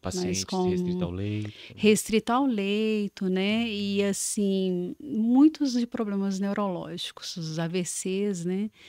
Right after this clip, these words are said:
Speaker 2: Então, muitos, é, além das afasias, vem junto à, à, à disfagia.
Speaker 1: Afasia é
Speaker 2: Afasia,
Speaker 1: <laughs>
Speaker 2: desculpa.
Speaker 1: Não, fique à vontade,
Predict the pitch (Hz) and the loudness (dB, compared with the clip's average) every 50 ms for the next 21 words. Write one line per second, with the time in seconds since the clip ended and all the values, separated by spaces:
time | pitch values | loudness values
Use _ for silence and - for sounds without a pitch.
0 | - - - - - - - - _ _ _ 180 175 175 180 180 180 180 180 180 | -20 -20 -20 -20 -20 -20 -20 -20 _ _ _ -2 -2 0 2 2 2 2 0 0
1 | 180 - 196 185 - 185 190 - 214 190 180 185 196 214 240 277 294 - - 247 | -2 -4 -6 -8 -8 -8 -6 -4 -2 0 2 4 6 6 8 6 6 6 2 -2
2 | 220 190 - - - - - 240 - - - 202 196 180 175 175 170 170 165 165 | -2 0 -2 -4 -6 -8 -14 -16 -12 -8 -4 -2 0 0 0 0 0 0 -2 -2
3 | 165 160 - - - 180 175 175 180 196 208 208 202 190 185 175 165 160 165 170 | -4 -6 -8 -6 -4 -2 -2 0 0 2 2 2 4 4 4 4 4 2 0 0
4 | 156 180 185 - - - 180 170 180 165 151 180 196 208 220 220 214 - - - | 0 0 -2 -2 0 -2 -2 -2 -2 -4 -4 -4 -2 0 0 0 0 0 -4 -6
5 | - 190 170 180 190 190 196 202 208 214 220 208 175 165 180 190 190 190 190 - | -6 -6 -4 -2 0 2 2 2 2 2 0 -2 -2 0 0 0 0 0 0 0
6 | 202 190 180 180 185 185 - 180 180 170 170 170 165 165 170 170 165 - - - | 0 0 2 0 0 -2 -2 -2 -2 -2 -2 -2 -4 -4 -6 -6 -8 -8 -10 -12
7 | - 175 185 170 - - - - 175 175 175 175 156 - 160 156 147 147 151 165 | -8 -6 -6 -2 -2 -2 0 0 0 0 0 -2 -4 -6 -8 -8 -6 -6 -8 -8
8 | - _ _ _ - - - - _ - 98 - - 98 92 90 95 101 113 123 | -10 _ _ _ -20 -20 -20 -20 _ -16 -14 -12 -10 -10 -8 -6 -4 -2 -2 0
9 | 135 151 160 135 - - - - 101 101 104 110 - - - - - 214 202 240 | 0 -2 -4 -6 -10 -10 -6 -4 -2 -2 -2 -4 -6 -10 -8 2 6 6 6 6
10 | - - 254 233 226 226 208 233 247 254 240 233 302 311 - 151 - - 302 302 | 4 4 4 6 6 6 6 4 4 4 6 4 4 4 4 2 4 6 6 6
11 | 311 311 - - 320 330 415 - 196 165 - 294 - 151 147 139 175 214 196 156 | 6 4 4 4 6 6 8 6 6 6 6 4 6 6 6 6 6 4 4 4
12 | 143 143 143 131 117 101 | 2 2 2 0 -2 -4